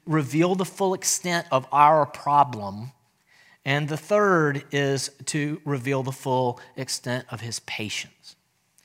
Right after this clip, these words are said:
First, God uses these plagues to reveal the full extent of his power. The Egyptians were not atheists. They were polytheists.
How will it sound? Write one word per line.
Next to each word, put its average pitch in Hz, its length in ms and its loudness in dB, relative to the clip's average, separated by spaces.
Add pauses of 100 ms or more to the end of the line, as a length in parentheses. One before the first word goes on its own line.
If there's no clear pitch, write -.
(420)
First, 220 680 2 (100)
God 190 400 8
uses 185 460 -4
these 165 200 -4
plagues 139 500 -2
to - 140 -8
reveal 147 300 -2
the 156 100 -4
full 135 240 -4
extent 135 400 -4
of 110 120 -10
his 123 240 -8
power. 117 500 4 (800)
The 185 120 6
Egyptians 247 640 2
were 185 160 0
not 196 360 4 (160)
atheists. - 880 -4 (720)
They 165 160 6
were 190 160 6
polytheists. 165 1300 4